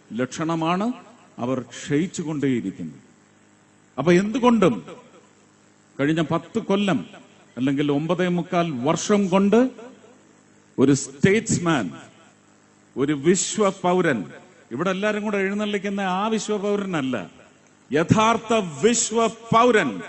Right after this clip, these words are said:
ശ്രീ നരേന്ദ്ര ദാമോദർ ദാസ് മോദി. മോദി ഭാരതത്തിലൂടെ ലോകത്തിന് വേണ്ടി എന്ത് സംഭാവന ചെയ്തു എന്ന്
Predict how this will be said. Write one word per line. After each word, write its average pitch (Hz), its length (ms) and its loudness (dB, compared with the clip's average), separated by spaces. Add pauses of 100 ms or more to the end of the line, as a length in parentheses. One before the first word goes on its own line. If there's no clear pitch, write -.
(380)
ശ്രീ 170 220 4
നരേന്ദ്ര 180 720 -2 (1400)
ദാമോദർ 170 540 2
ദാസ് 151 440 -4 (520)
മോദി. 135 560 4 (1000)
മോദി 233 300 4 (160)
ഭാരതത്തിലൂടെ 214 920 2
ലോകത്തിന് 202 540 0
വേണ്ടി 180 260 -4
എന്ത് 170 220 -4
സംഭാവന 156 560 -4
ചെയ്തു 147 420 -2 (280)
എന്ന് 170 220 2